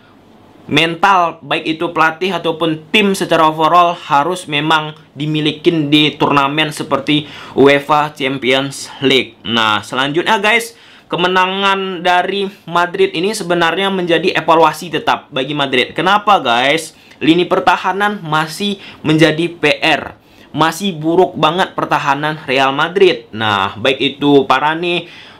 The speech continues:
Vasquez, ataupun Mendy. Oleh sebab itu, guys, Madrid harus berupaya kalau bisa secepat mungkin, em,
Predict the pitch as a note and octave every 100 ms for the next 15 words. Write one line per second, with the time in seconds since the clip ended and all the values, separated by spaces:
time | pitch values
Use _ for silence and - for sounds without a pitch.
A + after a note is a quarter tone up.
0 | - D3 D3 - E3+ E3+ - - A2+ B2+
1 | B2 E3+ F3 E3+ - - - - - E3
2 | A3 G#3 C#3 - D3+ E3 D#3 E3 D3+ D#3
3 | A3 E3+ F3 - _ _ F3 A3+ G3 G3
4 | - - D#3+ E3 G#3 D#3+ E3+ F3 E3 C3
5 | B2 D3 F3 F3+ G#3+ G#3 A3 - A#2+ B2
6 | - - D3 F3 E3+ E3 E3+ E3+ G#3+ G#3
7 | - - - - B2 D3